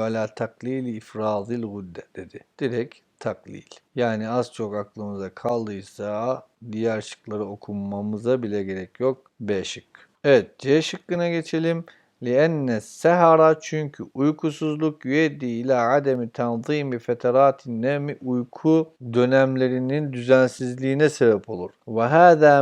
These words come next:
مَا يُسَبِّبُ تَوَقُّفِ عَمَلِ الْخَلَايَا السَّرَطَانِيَّةِ Bu da kanserli hücrelerin çalışmasını durdurmaya sebep olur. Yani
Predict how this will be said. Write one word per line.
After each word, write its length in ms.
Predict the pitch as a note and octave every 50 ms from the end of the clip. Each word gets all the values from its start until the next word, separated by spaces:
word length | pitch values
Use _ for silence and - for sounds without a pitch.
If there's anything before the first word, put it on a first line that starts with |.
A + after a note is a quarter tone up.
| C3+ C3+ C3+
مَا 240 | C3+ C3+ C3+ C3+ C3+ B2+ B2+
يُسَبِّبُ 720 | A#2 - - E3 E3 D#3 D3+ C#3+ C#3 C3 B2 B2 A#2+ A#2 - -
تَوَقُّفِ 760 | B2+ B2 A#2+ C3 D3 D#3 D3+ - _ _ - C3 A#2+ - - B2+ A#2+ A#2 - - -
عَمَلِ 560 | C#3 C#3+ D3+ D3+ C#3+ C#3 C3+ C3 C3 B2 A#2+ C3 C#3+ D#3+
الْخَلَايَا 1300 | F3 F3 E3 D#3 - - - C3+ C3 B2+ B2+ C3+ C#3+ D3+ D3+ D3+ D3+ D3+ D#3 D#3+ E3 E3+ E3+ F3 F3 - _ -
السَّرَطَانِيَّةِ 1400 | D#3 D3+ D3+ - - - C3 B2 B2 A#2+ A#2 - B2 A#2 A2+ A2 G#2+ G#2+ G#2 G#2 G2 G#2 A#2+ C#3+ E3 F3 E3+ - _ -
Bu 260 | B2 C3 D3 D#3+ C#3+
da 580 | C3+ C3 B2 B2+ C3 C#3+ D#3+ F3+ G3 F#3+ - _
kanserli 680 | - - B2+ A#2+ A#2 A#2 A#2 - - B2+ B2+ C3 C3+ C#3+
hücrelerin 840 | D3 C3+ A#2 A2 A#2 A#2 A2+ A#2+ A#2+ A#2+ A#2 A#2 A#2 A#2 A#2+ C3 C#3+ C#3
çalışmasını 1120 | - - - - A#2+ A2+ A#2 A2+ - - A#2 A2+ G#2 - - A#2+ C3 C#3 C3 A#2+ A#2 A2+
durdurmaya 580 | A2 G#2+ G#2 G2 F#2+ G#2 G#2 A2 A2+ A#2+ A#2+ A2+
sebep 420 | A#2 - A2 G#2 G#2 G2+ G2 -
olur. 220 | G2+ F2+ E2+ D#2+ - _ _ _ _ -
Yani 440 | G#2+ G#2+ G#2+ A2 A2 A2 G#2+ G2